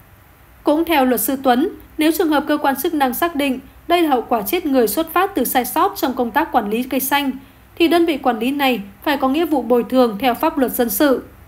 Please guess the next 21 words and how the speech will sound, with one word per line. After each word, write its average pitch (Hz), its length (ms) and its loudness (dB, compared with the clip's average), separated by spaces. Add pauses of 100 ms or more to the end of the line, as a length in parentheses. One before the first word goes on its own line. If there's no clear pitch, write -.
(560)
Theo 269 140 2
đó, 240 360 0 (200)
mức 403 160 4
bồi 320 120 4
thường 269 220 0
tổn 240 220 0
thất 381 200 0
tài 247 140 2
sản 233 260 -2
bao 240 140 2
gồm 247 260 4 (300)
thiệt 349 160 2
hại 302 200 0
do 302 140 -2
tài 254 160 0
sản 214 280 -2
bị 233 120 -4
mất, 311 420 -2
bị 262 140 -2
hủy 226 160 0
hoại, 233 280 2